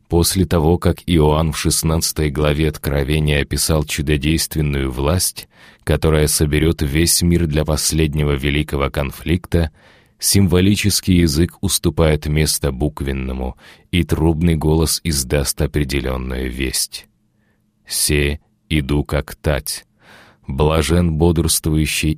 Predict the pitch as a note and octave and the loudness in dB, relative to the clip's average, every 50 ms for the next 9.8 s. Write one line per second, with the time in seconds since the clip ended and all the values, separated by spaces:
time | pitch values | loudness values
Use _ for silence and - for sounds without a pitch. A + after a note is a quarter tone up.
0 | - - F#2+ - - - E2+ D#2+ D#2+ D#2 D#2 D#2 D2+ - - - - D#2 - - | -2 -2 -4 -2 -2 -2 0 0 2 2 2 0 0 -2 -4 -6 -6 -6 -6 -4
1 | - E2+ D2+ C2+ C#2+ D2+ D#2 D2+ D2+ C#2+ D2 C#2+ - - - C#2 C2+ C#2 C2+ D2 | -2 -2 -2 0 0 0 0 0 -2 -4 -4 -2 -2 -2 -2 -2 -2 -2 -2 -2
2 | D2+ D2 - _ _ _ _ _ _ _ - - - - - F#2+ E2+ F#2 F#2+ F#2+ | -2 -4 -6 _ _ _ _ _ _ _ -10 -10 -6 0 0 2 4 4 4 2
3 | F2+ - - F#2 E2 D2 D2 E2+ E2+ - - E2 E2 E2 D#2+ D#2 D2+ C#2+ C2+ B1+ | 2 2 2 0 0 2 2 0 0 -2 -2 0 0 2 2 2 0 0 -2 -2
4 | B1+ C#2+ E2 E2+ E2 D#2 - F#2+ F2+ D#2 - - - F2+ E2+ D2+ D#2+ E2 D#2+ D#2+ | -2 0 0 0 0 -2 -2 -2 -2 -2 -2 -2 0 0 2 2 2 0 2 2
5 | D#2+ D#2+ D2 C2 C2+ D2 D2+ C#2+ C#2 D2+ C#2 D2 D2+ - - - - C#2+ D2 C#2+ | 2 0 0 -2 -2 -2 -2 -2 -2 -2 -2 0 -2 -2 -2 -2 -2 -2 -2 0
6 | C#2+ C#2+ - - - D2 C#2 C2+ C2 B1 B1 B1+ B1 B1 - _ _ _ _ _ | -2 -2 -4 -4 -4 -4 -2 -2 -4 -6 -6 -6 -6 -8 -8 _ _ _ _ _
7 | _ _ _ _ _ _ _ _ _ _ _ _ _ - G2 G#2 - - A#2 G#2 | _ _ _ _ _ _ _ _ _ _ _ _ _ 2 2 2 2 2 2 0
8 | - - G2+ E2+ E2 F2 E2+ - - - G2+ G2 F#2 E2 D#2 C#2+ C#2+ C#2+ D2 E2 | 2 2 2 2 4 2 2 2 2 2 4 4 4 4 4 2 2 2 2 2
9 | F2+ E2+ D2+ D2 C#2+ C#2+ C2+ B1 D#2+ G2+ G#2+ F2 C#2+ A#1 A#1+ | 4 4 4 2 2 2 0 0 2 2 2 2 0 -2 -6